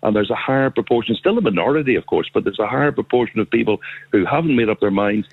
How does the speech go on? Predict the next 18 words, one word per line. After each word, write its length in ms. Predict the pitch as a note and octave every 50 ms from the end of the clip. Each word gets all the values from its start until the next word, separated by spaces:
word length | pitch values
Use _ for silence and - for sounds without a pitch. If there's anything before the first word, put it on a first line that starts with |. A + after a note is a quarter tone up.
| - - _ -
but 220 | A2+ A2 G2+ - -
they 180 | A#2 G#2 F2 -
say 180 | - C3 A#2+ B2
they're 140 | A2 A2 G2+
definitely 400 | G#2 - A#2+ A2+ - A2+ A2 G2
still 200 | - - G#2+ G#2
going 220 | G2+ G#2+ G#2 G2+ F#2+
to 40 |
go 200 | F2+ G#2+ G#2 F#2 F#2
out 100 | F#2 -
to 80 | G2
vote. 200 | E2+ G2 F#2+ F#2+ -
They're 100 | - G2
gonna 220 | F2 A2 A#2 A2 G#2+
wait 240 | G2 G2+ G2+ -
to 100 | - G2+
Tuesday, 360 | - - - A2 G2 - - F#2+
Wednesday 500 | E2+ G2 F#2+ F#2 G#2 G2 - G#2+ F2+